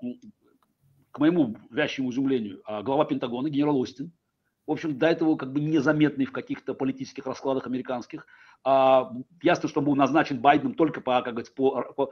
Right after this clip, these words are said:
по такой расовой квоте. Вот. И слава богу, неожиданно оказалось. То есть вот, вот, вот человек оказался твердым сторонником вот, вот того, что вообще-то это наша обязанность защищать Украину, потому что это та война, к которой Европа готовилась с сорок девятого года.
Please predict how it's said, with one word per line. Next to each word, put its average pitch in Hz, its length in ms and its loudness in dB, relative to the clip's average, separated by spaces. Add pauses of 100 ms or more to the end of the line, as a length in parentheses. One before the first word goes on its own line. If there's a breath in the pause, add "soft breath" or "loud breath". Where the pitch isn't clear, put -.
(140)
по 139 80 -6
такой 151 180 0
расовой 156 320 4
квоте. - 380 -2 (360)
Вот. 127 360 -2 (180)
И - 40 -14
слава 156 260 2
богу, 147 220 4
неожиданно 101 280 -12
оказалось. 101 340 -14
То 117 80 -14
есть 107 100 -12
вот, 120 140 -10
вот, 135 180 -2 (160 loud breath)
вот 139 180 0
человек 220 240 4
оказался - 500 -2 (140)
твердым 269 500 6 (140)
сторонником 226 560 4
вот, 151 200 -2
вот 151 120 -6
того, 180 220 6
что 170 260 -4 (380 soft breath)
вообще-то 240 320 2
это 240 100 4
наша 190 260 4
обязанность 120 400 4
защищать 117 300 -6
Украину, 196 420 -2
потому 147 320 -2
что - 160 -10
это 180 200 -8
та 185 120 2
война, 190 480 4 (240 soft breath)
к - 40 -6
которой 190 240 6
Европа 180 260 6
готовилась 175 320 2
с - 40 -16
сорок 175 200 0
девятого 156 320 -2
года. 135 180 -10